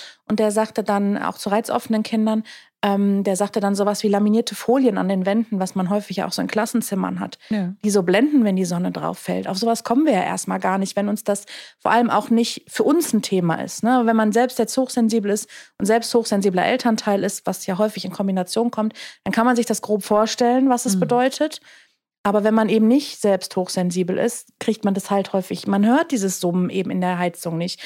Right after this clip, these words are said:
Speaker 1: Oder man riecht bestimmte Dinge vielleicht gar nicht unbedingt. Oder sieht halt eben nicht die spiegelnde, ähm, Laminierfolie an der Wand, so, ne? Und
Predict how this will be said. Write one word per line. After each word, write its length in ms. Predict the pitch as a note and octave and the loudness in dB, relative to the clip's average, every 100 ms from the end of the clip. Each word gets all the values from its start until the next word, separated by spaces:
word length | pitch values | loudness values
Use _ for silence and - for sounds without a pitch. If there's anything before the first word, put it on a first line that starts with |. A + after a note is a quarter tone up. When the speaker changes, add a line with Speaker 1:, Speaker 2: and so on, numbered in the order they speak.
| - - | -18 -6
Speaker 1:
Oder 120 | G3 | 0
man 180 | G#3 G#3 | 2 2
riecht 300 | G#3 C4 C#4 | 4 2 0
bestimmte 400 | - - F#3 F#3+ F3+ | -4 -2 -2 -4 -2
Dinge 240 | F#3+ F#3 | -2 -2
vielleicht 320 | - F#3 F#3 | -4 -6 -6
gar 160 | F3+ E3+ | -4 -4
nicht 180 | F#3 - | -4 -4
unbedingt. 420 | F#3+ F3+ F#3+ G#3 - - _ - | -4 -2 -2 -2 -6 -20 _ 0
Oder 180 | G#3 G#3+ | 2 2
sieht 220 | G3+ A3+ A3+ | 2 0 0
halt 140 | G#3 | 0
eben 140 | A3+ A3 | 0 0
nicht 140 | A#3 | 0
die 60 | A#3 | -4
spiegelnde, 800 | - A#3+ A#3+ A#3+ A3+ A#3 A#3+ - | -2 0 2 2 4 4 2 2
ähm, 480 | A3+ A#3 A#3 A#3 - | 2 2 2 0 0
Laminierfolie 800 | A#3 B3 C4 C4 - E3+ D#3+ D#3+ | 4 4 4 2 -2 -2 -2 -4
an 120 | E3+ | -6
der 160 | F3 | -6
Wand, 280 | D#3 F3+ F3 | -8 -8 -10
so, 200 | - E3 | -10 -8
ne? 220 | F3 G3 A3 | -4 -4 -2
Und 180 | G3+ | -4